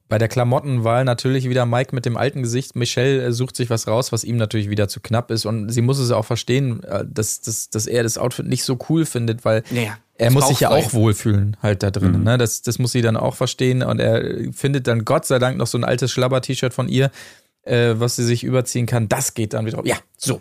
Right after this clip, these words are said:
Speaker 1: perfekt, wunderbar.
Speaker 2: Ja.
Speaker 1: Aber
Speaker 2: Sie
Speaker 1: es war
Speaker 2: sagt
Speaker 1: so schön
Speaker 2: aber, sie
Speaker 1: gegen-
Speaker 2: sagt natürlich noch so, nee, ich möchte das nicht anziehen. Und er so, ey, komm, los, probier's mal, probier's mal, probier's mal.
Speaker 1: Ja.
Speaker 2: Ne?
Speaker 1: Aber,
Speaker 2: Und dann zieht
Speaker 1: aber
Speaker 2: sie's
Speaker 1: sie
Speaker 2: wirklich an, so, dann zieht sie's wirklich an und, ähm,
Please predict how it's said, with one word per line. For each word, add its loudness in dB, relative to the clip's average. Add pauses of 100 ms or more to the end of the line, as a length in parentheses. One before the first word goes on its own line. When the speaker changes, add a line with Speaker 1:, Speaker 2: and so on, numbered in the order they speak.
(160)
Speaker 1:
perfekt, -2
wunderbar. 2
Speaker 2:
Ja. 2
Speaker 1:
Aber 2
Speaker 2:
Sie 4
Speaker 1:
es 0
war 4
Speaker 2:
sagt 2
Speaker 1:
so 2
schön 6
Speaker 2:
aber, 4
sie 0
Speaker 1:
gegen- 4
Speaker 2:
sagt 2
natürlich -2
noch 0
so, -4
nee, 0
ich -4
möchte -2
das -4
nicht -2
anziehen. -2
Und -4
er -6
so, -8
ey, -8
komm, -4 (300)
los, 0
probier's 0
mal, 0
probier's -2
mal, -2
probier's -4
mal. -6 (400)
Speaker 1:
Ja. 2
Speaker 2:
Ne? -2 (800)
Speaker 1:
Aber, 4
Speaker 2:
Und 6
dann 2
zieht -2
Speaker 1:
aber 2
Speaker 2:
sie's 4
Speaker 1:
sie 0
Speaker 2:
wirklich 0
an, 0
so, 2
dann 0
zieht -4
sie's -4
wirklich -4
an -4
und, -4
ähm, -2